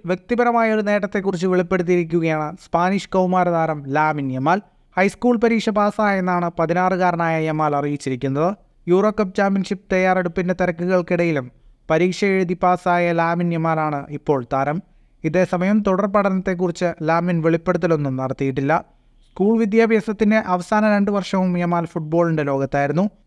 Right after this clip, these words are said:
ഫുട്ബോളിനൊപ്പം തന്നെ താരം പഠനവും മുന്നോട്ട് കൊണ്ടുപോയിരുന്നു.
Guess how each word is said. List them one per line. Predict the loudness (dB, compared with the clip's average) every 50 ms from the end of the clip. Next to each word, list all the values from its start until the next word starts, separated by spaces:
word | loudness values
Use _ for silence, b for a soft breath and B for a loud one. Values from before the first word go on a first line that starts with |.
| _ _ 0
ഫുട്ബോളിനൊപ്പം | 0 2 4 6 6 6 6 2 2 2 2 2 2
തന്നെ | 2 2 0 -4 -6 _ -2
താരം | 0 2 2 2 0 -2 0 0
പഠനവും | 0 0 0 0 0 0 0
മുന്നോട്ട് | -2 0 0 0 0 0 0
കൊണ്ടുപോയിരുന്നു. | -2 -2 -2 -2 -2 0 0 0 0 0 -2 -2 -2